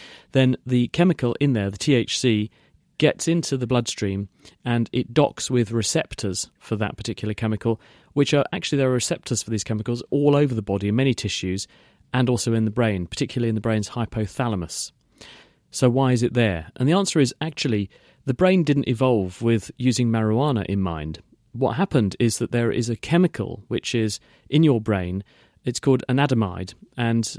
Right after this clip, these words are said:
the, these receptors are naturally tuned to that chemical, but it's very similar in shape and structure to tetrahydrocannabinol.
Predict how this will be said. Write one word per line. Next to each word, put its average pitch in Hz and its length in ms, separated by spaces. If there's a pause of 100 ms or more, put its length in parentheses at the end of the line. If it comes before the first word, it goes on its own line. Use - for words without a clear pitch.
the, 127 360
these 143 440 (280)
receptors - 760 (540)
are 120 400
naturally 127 520
tuned 123 480
to 120 140
that 135 280
chemical, 104 520 (320)
but 131 120
it's 113 140
very 131 200
similar 135 540
in 120 100
shape 131 320
and 113 100
structure 98 540 (380)
to 127 280
tetrahydrocannabinol. 113 1120